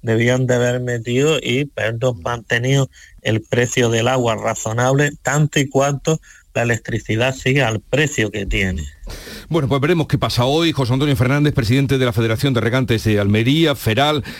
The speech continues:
Speaker 2: gracias por estar con nosotros. Suerte en sus reivindicaciones y ya veremos en qué queda todo esto. Esperemos que, eh, esa guerra del agua que hablaba, de la que anunciaba la ministra,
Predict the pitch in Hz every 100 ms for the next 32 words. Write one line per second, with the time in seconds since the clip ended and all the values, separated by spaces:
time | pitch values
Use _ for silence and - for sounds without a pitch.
0 | - 113 139 139 131 143 131 117 143 131
1 | 156 156 - - - 175 165 - 185 185
2 | - - - - 127 139 135 - 135 -
3 | 117 127 123 113 117 151 147 139 - 127
4 | 135 127 131 127 113 95 107 131 123 107
5 | 127 113 117 113 123 120 - 117 120 -
6 | 117 - - - - 107 110 113 113 127
7 | 139 156 143 143 139 135 127 156 165 143
8 | 147 147 120 135 135 135 127 120 127 151
9 | 143 139 - - - 104 120 123 139 139
10 | 143 - 151 143 131 131 131 139 127